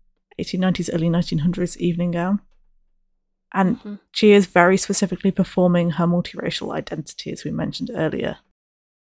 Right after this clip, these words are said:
Speaker 2: We've already spoken a little bit to the fact that, uh, so really sort of came looking specifically for this exotic other, um, in her work. They didn't necessarily see her as a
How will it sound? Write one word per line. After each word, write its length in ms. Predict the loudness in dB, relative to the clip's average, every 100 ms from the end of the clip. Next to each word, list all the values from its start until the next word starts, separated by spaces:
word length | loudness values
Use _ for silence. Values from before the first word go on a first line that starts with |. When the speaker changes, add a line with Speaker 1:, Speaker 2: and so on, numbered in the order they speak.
| _
Speaker 2:
We've 120 | 0
already 160 | 2 2
spoken 280 | 0 0 2
a 80 | 2
little 220 | 2 2
bit 220 | 2 0
to 120 | -4
the 80 | -4
fact 440 | -2 -2 -2 -4
that, 180 | -4 -4 0
uh, 80 | -2 -2
so 440 | 0 2 2 -2 -4
really 240 | -2 -2
sort 220 | -4 -6 -6
of 300 | -8 -10 -20 _ _ -10
came 400 | 0 4 6 6
looking 560 | 4 4 4 6 4 2
specifically 640 | 2 0 2 0 0 -2
for 180 | 0 -2
this 180 | 0 -2
exotic 600 | 0 2 4 2 -2 -6 -12 -10
other, 480 | -4 -2 -2 -4 -8 _ _ _ _ _ -10
um, 240 | -8 -6 -4
in 100 | -4
her 160 | -4
work. 480 | -6 -10 _ -16 -16 _
They 520 | 2 6 6 6 2 -6 -10
didn't 380 | -2 0 0 0
necessarily 500 | -2 -2 -2 -2 -2
see 220 | -2 -2
her 280 | -2 -2 -2
as 420 | -2 -4 -4 -8 -10
a 400 | -8 -8 -8 -12